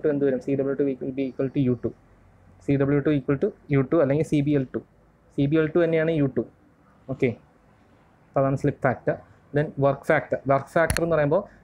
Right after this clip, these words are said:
it's the ratio of actual work to theoretical work. Actual work to theoretical work ആണ് വർക്ക് ഫാക്ടർ. അപ്പോൾ ആക്ച്വൽ വർക്കിൻ്റെ, ഏഹ്, ഇക്വേഷൻ നമുക്കറിയാം, സി പി into ടി സീറോ ടു മൈനസ് ടി സീറോ വൺ ആണ് ആക്ച്വൽ വർക്ക്. തിയററ്റിക്കൽ വർക്ക് എന്ന് പറയുന്നത് സി ഡബ്ല്യു ടു സി ബി എൽ ടു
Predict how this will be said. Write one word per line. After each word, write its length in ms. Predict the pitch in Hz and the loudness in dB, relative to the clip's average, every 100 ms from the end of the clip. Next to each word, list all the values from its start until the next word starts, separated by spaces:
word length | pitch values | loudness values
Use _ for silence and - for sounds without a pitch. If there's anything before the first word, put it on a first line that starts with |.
| - | -4
it's 100 | 139 | 0
the 60 | 165 151 | 2 2
ratio 260 | 147 175 170 | 2 0 0
of 60 | 139 | 0
actual 280 | 131 - 190 160 | 0 0 0 0
work 140 | 151 185 | 0 -2
to 60 | 185 | 0
theoretical 380 | 139 131 135 127 | 0 0 -2 0
work. 160 | 113 - - 127 | -2 -4 -2 -2
Actual 220 | 127 156 143 | 0 -2 -2
work 100 | 139 165 | -2 -2
to 40 | 151 | 0
theoretical 340 | 139 143 151 143 | -2 0 -2 0
work 140 | 131 139 | 0 0
ആണ് 100 | 143 135 | 0 0
വർക്ക് 160 | 127 - | -2 0
ഫാക്ടർ. 280 | 120 - 107 - _ - - - | -2 -2 -6 -8 _ -20 -8 -2
അപ്പോൾ 180 | 143 190 196 - - 139 | 0 0 -4 -8 0 0
ആക്ച്വൽ 220 | 139 202 | 2 2
വർക്കിൻ്റെ, 340 | 190 175 185 196 165 165 | 2 0 0 0 0 -2
ഏഹ്, 440 | 156 151 151 151 156 | 0 0 0 0 -2
ഇക്വേഷൻ 260 | 156 160 165 | -2 -2 -2
നമുക്കറിയാം, 380 | 151 147 143 151 165 | 0 2 2 0 -2
സി 80 | 160 170 | -4 0
പി 60 | 160 | -2
into 180 | 151 180 - - - | 0 -2 -4 -12 -4
ടി 60 | 156 | 0
സീറോ 140 | 175 165 170 | 2 2 2
ടു 60 | 170 | 0
മൈനസ് 260 | 156 160 151 | 2 0 0
ടി 60 | 151 | 0
സീറോ 160 | 156 151 | 2 2
വൺ 100 | 143 143 | 2 0
ആണ് 80 | 131 | 0
ആക്ച്വൽ 240 | 117 143 135 | 0 -2 -2
വർക്ക്. 240 | - - - - - - | 0 -2 -2 -14 -10 0
തിയററ്റിക്കൽ 380 | 151 151 165 175 | 0 2 0 2
വർക്ക് 160 | 160 160 | 2 0
എന്ന് 100 | 147 | 0
പറയുന്നത് 220 | 151 170 165 | -2 -2 0
സി 60 | 151 147 | 0 0
ഡബ്ല്യു 220 | 147 151 143 | 0 -2 0
ടു 60 | 185 | -2
സി 100 | 147 135 | 0 0
ബി 80 | 135 | -2
എൽ 60 | |
ടു 60 | 120 | -2